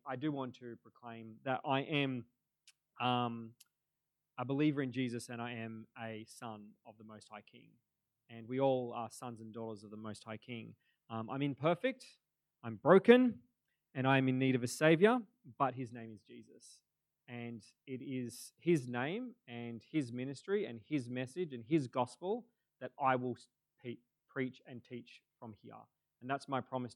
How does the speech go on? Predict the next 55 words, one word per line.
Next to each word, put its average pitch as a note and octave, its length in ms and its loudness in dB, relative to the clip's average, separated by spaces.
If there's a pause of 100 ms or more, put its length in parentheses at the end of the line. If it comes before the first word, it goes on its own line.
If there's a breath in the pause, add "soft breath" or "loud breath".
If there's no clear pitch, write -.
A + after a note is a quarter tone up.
to B2 60 -14
you, A2+ 180 -6
that A#2+ 120 -14
when B2+ 160 -8
I B2 200 -4 (340)
get A#2+ 100 -6
up A#2 160 -6
here, A#2+ 160 -6
that A2+ 160 -10
I A#2 80 -4
will A2+ 140 -4
preach A#2 420 -8
and B2 80 -14
I A2+ 60 -10
will A2 220 -12
teach A2+ 240 -16
and A#2+ 120 -16
I A2 40 -10
will G#2+ 140 -10 (140)
share A2+ 320 -4 (340)
Jesus A#2 400 -6
from A2+ 220 -14
this A2 140 -12
platform. A#2 600 -14 (360)
And, A2+ 360 -12
uh, A2 300 -6 (100)
I B2 160 -8
hope B2+ 240 0
that A2+ 220 -4
is B2+ 160 -10
something B2+ 240 -4
that A#2+ 100 -8
will A#2+ 80 -10
bless D3+ 320 0
you. A3+ 240 0 (360)
And A#2+ 160 -8
I, A#2 160 -4 (180)
I C#3 100 -16
pray B2+ 140 -6
that A#2 60 -8
your A#2 80 -8
hearts - 280 -8
will A#2 80 -12
be A#2+ 80 -2
open A#2 280 0
to A2+ 100 -10
receive, A2+ 500 -2 (160)
um, A2 320 -8
messages A2+ 520 -8
from, A2+ 340 0 (140)
from A#2 120 -10
the G#2+ 80 -8
Lord G#2+ 280 -4
about A2 260 -10
Jesus. A2+ 560 -14